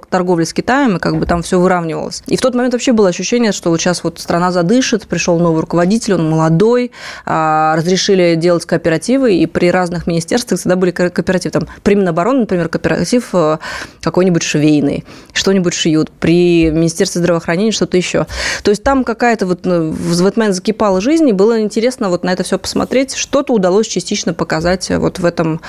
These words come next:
таком ф-, специальном фильме, специальном репортаже. А уже затем, э, мы снимали с Брилевым Сергеем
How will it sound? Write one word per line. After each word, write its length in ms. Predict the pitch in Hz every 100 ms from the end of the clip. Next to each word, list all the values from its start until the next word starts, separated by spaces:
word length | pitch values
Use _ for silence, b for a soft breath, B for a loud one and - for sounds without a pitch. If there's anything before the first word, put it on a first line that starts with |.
| B B B
таком 260 | 151 156
ф-, 120 | 156
специальном 760 | - - 170 180 175 165 160 151
фильме, 360 | - 190 190 165
специальном 380 | - 180 165
репортаже. 580 | 160 170 170 160 143 - - B B B
А 160 | - 208
уже 220 | 240 226
затем, 340 | 208 208 320 494 440
э, 240 | - 196 185
мы 160 | 190
снимали 440 | 226 226 214 220 196
с 260 | - -
Брилевым 520 | 175 180 185 247 294 277
Сергеем 600 | - 240 240 233 220